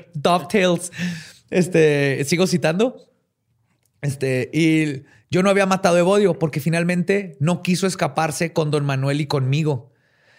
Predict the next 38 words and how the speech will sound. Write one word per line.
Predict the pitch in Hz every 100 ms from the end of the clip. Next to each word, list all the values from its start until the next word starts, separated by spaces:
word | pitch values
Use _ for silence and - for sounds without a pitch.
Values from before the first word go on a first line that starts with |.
| _
Era | 143 214
infantil | 220 208 147 156 226
esa | 220 180
versión, | 147 113 139 107 - _ _ -
ya | 151
que | 151 190
todo | 196 220 226
lo | 233 214
que | 170
tenía, | 147 147 156 196 190 190 - - -
eh, | 143 147
tenían | 139 147 190 202 185
bien | 139 135 170 175
tramado | 180 165 165 160 143 -
y | 135
en | 127
San | 113 147 139
Juan | 135 170 185
de | 220
Dios | 208 208 170 -
no | 156
hay | 160
necesidad | 180 180 165 147 147 147
de | 180
preparar | 180 139 127 127 143
una | 151
escapatoria, | 143 - 135 131 135 147 135 113 _ _ _ _ -
ya | 165 151
que |
en | 165
unos | 175 170
cuantos | 190 185 185 175
minutos | 165 180 180 143
se | 143
puede | 143 143
realizar | 147 139 123 123 117
la | 127
huida. | 131 147 120